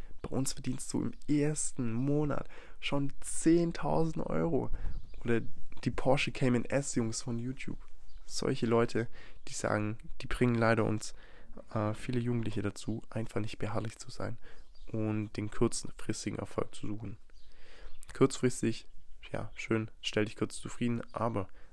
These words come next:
langfristig bringt es dir einen Scheiß. Deswegen denke langfristig, atme langfristig und lebe langfristig, schlafe langfristig. <laughs> Das heißt,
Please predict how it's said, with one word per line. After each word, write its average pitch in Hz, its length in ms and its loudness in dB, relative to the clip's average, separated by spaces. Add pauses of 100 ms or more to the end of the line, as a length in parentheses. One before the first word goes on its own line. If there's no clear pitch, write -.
(120)
langfristig 110 760 -2 (340)
bringt 104 220 -2
es 104 140 -4
dir 104 240 -4 (180)
einen 104 200 -2
Scheiß. - 420 0 (300)
Deswegen 117 340 0 (320)
denke 117 260 2
langfristig, 110 760 -2
atme 107 320 2
langfristig 104 720 -2 (720)
und 101 480 -2
lebe 104 420 4 (320)
langfristig, - 640 -4 (120)
schlafe 110 400 2
langfristig. - 640 2 (220)
<laughs> - 200 10 (960)
Das - 120 12
heißt, - 280 8